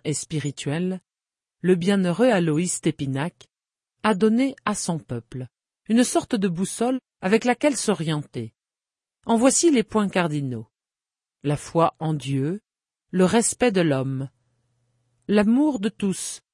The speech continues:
poussé jusqu'au pardon, et l'unité avec l'Église, sous la conduite du successeur de Pierre. Il savait bien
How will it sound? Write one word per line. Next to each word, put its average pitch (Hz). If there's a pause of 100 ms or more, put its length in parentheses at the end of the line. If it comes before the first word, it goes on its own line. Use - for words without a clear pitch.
(180)
poussé 277
jusqu'au 202
pardon, 147 (380)
et 202
l'unité 226
avec 160
l'Église, 175 (540)
sous -
la 262
conduite 269
du 180
successeur 190
de 147
Pierre. 117 (1400)
Il 226
savait 262
bien 302